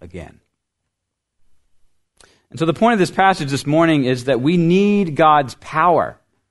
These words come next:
to live in his glory. And we see that in three ways.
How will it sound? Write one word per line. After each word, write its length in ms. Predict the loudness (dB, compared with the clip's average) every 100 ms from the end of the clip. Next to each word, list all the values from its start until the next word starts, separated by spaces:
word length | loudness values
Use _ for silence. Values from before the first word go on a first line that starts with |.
| _ _ _ _ _
to 100 | -8
live 220 | -4 -2
in 80 | -2
his 120 | -6
glory. 400 | -8 -10 -10 -10 -18 _ _ _ _ _ _ _ _ _ _ _ _ _ _ _
And 80 | -4
we 80 | -2
see 180 | 0 2
that 140 | 2
in 80 | 0
three 300 | -2 0 2
ways. 760 | 2 2 0 -2 -8 -18 -20